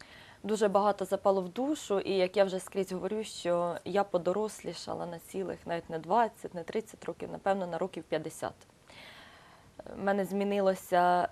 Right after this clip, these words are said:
відношення до нашого українського народу, так як раніше нам говорили, що Схід і Захід, вони ніколи не будуть товаришувати, це зовсім одна країна, але різні люди. Нічого подібного.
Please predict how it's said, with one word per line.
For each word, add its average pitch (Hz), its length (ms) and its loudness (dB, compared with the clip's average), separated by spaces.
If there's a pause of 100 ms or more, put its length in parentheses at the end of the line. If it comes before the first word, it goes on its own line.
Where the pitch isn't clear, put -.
(240)
відношення 175 1200 0 (480)
до - 280 0
нашого 175 380 0
українського 165 560 -6
народу, 185 440 0 (720)
так 175 200 2
як 180 140 2
раніше 185 380 0
нам 170 180 -2
говорили, 165 520 0
що 156 360 -4
Схід - 420 -4
і 202 60 -2
Захід, 202 500 6
вони 208 160 -2
ніколи 220 400 2
не 208 120 -2
будуть 196 320 -2
товаришувати, 190 880 2
це 202 260 8
зовсім 226 480 2 (300)
одна 240 280 8
країна, 247 460 4
але 226 200 8
різні 240 360 4
люди. 214 520 2
Нічого 202 360 -2
подібного. 160 720 -6